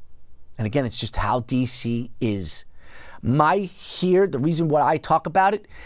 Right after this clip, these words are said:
it's not for me to favor one side or the other. It's just to expose everyone for the corruption that's going on here.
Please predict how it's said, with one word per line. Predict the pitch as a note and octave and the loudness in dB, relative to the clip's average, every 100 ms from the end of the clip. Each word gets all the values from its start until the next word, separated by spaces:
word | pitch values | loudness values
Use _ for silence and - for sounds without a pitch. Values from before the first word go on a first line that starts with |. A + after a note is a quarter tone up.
| - - | -12 -6
it's | - | -2
not | D3+ D#3 D#3+ - | 4 4 2 -2
for | |
me | D#3+ D#3 D3+ D3 - | -2 0 0 -2 -6
to | - | -4
favor | A2+ - D#3 C#3 C3+ | -2 2 2 4 2
one | B2+ D3+ | 2 0
side | C#3 D#3 C#3 | 2 2 2
or | B2 | 2
the | A#2+ | 2
other. | C3 A#2+ | 2 2
It's | G#2 | 0
just | C3+ - | -2 0
to | A#2 | -2
expose | G#2 - B2 A#2 - | -2 0 2 2 0
everyone | B2+ B2 G#2+ G2+ G2 - - | 0 0 0 0 -2 -6 -8
for | G2 | -4
the | G#2 | -2
corruption | A2+ B2 A#2 A2+ | 2 2 2 -2
that's | G2 | -2
going | - G#2+ F2 | -2 0 0
on | F#2 F#2+ | 0 -2
here. | E2+ - | -4 -6